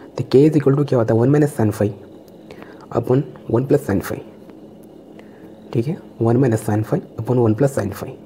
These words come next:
तो phi की value हमें पता है ज़ीरो, तो phi की इस value को हम इसमें put करेंगे, तो k is equal to one minus sin zero upon one plus sin zero upon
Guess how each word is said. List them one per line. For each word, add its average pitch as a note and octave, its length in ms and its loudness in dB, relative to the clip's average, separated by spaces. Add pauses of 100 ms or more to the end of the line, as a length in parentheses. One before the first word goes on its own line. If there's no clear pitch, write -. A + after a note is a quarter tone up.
(640)
तो C3+ 80 2
phi A#2+ 200 2
की B2 120 -2
value C3+ 180 4
हमें C#3+ 120 4
पता - 200 0
है C#3 100 4
ज़ीरो, B2+ 220 0 (1120)
तो D3 60 0
phi A2+ 220 0
की C3+ 140 2
इस C3 140 0
value B2+ 180 6
को C3+ 140 -2
हम D3 100 -2
इसमें C3+ 400 -2
put G#2 120 0
करेंगे, A2 320 2 (380)
तो A#2+ 60 -2
k A#2 380 4
is C3 60 0
equal D3 260 2
to C3 60 4
one A2 220 2
minus B2+ 260 2
sin D3 160 4
zero A2 180 2 (1120)
upon A#2+ 220 0
one A#2 240 4
plus C#3+ 200 0
sin G#2 180 2
zero G#2 140 -2 (1600)
upon C3+ 280 2